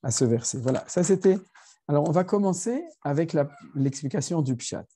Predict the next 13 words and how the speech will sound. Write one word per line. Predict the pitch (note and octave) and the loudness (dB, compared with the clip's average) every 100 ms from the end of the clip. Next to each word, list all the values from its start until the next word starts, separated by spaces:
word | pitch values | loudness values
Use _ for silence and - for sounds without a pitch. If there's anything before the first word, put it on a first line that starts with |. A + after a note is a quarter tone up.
| _ _ _ _ _ - | _ _ _ _ _ 2
L'explication | D#3+ - C#4 G#3+ F#3 F#3 | 4 4 2 4 6 6
du | D#3+ D#3 | 4 2
Pshat, | - D#3+ D#3+ - - - - - - - | 2 4 4 0 -10 -20 -20 -20 -20 -14
c'est | - - E3 | -4 0 2
que | E3+ E3 F#3 - _ | 2 2 0 -6 _
les, | C#3+ C#3+ C#3+ C#3 - - | 0 0 0 -2 -6 -6
le, | C3+ C3 C#3 A2+ | 2 6 6 6
le, | B2+ B2+ B2 A#2+ | 2 2 0 2
le | B2 | 2
chidouche | B2 - G#3 A#3 G3 | 2 2 2 2 0
de | C#3 | -2
cette | D3 E3+ D#3+ | -6 -6 -6
mitzvah-là, | D3 C3 - B2+ C3 D3+ C4 | -6 -6 -6 -2 0 -2 -4